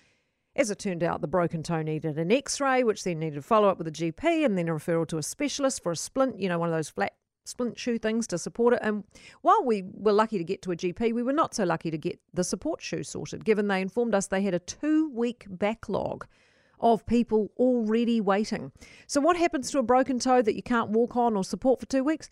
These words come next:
Nothing. You just have to ride it out, apparently. And that is the state of our healthcare. G Ps say they're beyond frustrated, but what can you do?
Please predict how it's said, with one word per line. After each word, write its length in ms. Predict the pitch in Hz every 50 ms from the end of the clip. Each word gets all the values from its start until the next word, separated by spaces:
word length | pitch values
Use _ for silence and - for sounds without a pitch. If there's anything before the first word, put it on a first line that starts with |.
| _ _
Nothing. 380 | - 294 330 - - 294 185 - _ _ _ _ _ _ _
You 80 | 196
just 240 | 175 190 269 269 -
have 160 | 339 339 -
to 140 | - - 202
ride 280 | 185 240 269 294 311 302
it 120 | 277 226
out, 180 | 277 285 311 294
apparently. 540 | 285 - - 202 185 185 175 175 175 - - _ _ _
And 180 | 220 226 208
that 340 | 180 - 277 330 349 - - - _ _ _ _ _
is 140 | 262 226 -
the 100 | 233 220
state 380 | - - - 226 233 220 - _
of 140 | 214 208 208
our 160 | 208 208 202
healthcare. 500 | 185 190 185 185 - - - - - - - _ _ - _ _ _ _
G 160 | - 311 302
Ps 300 | 226 - 254 262 254 -
say 160 | - 220 180
they're 120 | 175 175 175
beyond 360 | 165 180 175 170 170 147 151
frustrated, 500 | - 165 165 - - 202 196 208 233 214
but 160 | 214 247 -
what 160 | 254 302 -
can 160 | - - 302 302
you 80 | 302
do? 340 | 262 277 320 359 359 262